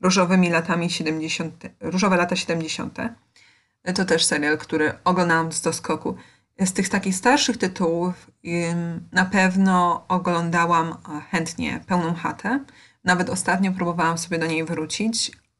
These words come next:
ale w pewnym momencie troszkę mnie już to zmęczyło. Uwielbiam wracać do niektórych filmów, książek, seriali. E,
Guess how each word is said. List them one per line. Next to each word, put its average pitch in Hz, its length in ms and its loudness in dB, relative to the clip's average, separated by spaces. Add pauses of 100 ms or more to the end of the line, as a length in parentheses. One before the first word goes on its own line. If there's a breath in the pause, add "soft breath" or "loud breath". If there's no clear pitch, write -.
ale 202 340 4
w 202 60 -6
pewnym 196 240 2
momencie 190 220 4
troszkę 175 280 -4
mnie 170 120 -2
już 165 140 -4
to 180 100 -8
zmęczyło. 160 680 -6 (1500)
Uwielbiam 285 360 6
wracać 240 320 6
do 208 60 2
niektórych 185 400 0
filmów, 190 340 2
książek, 180 460 -2
seriali. 180 640 0
E, 226 80 -2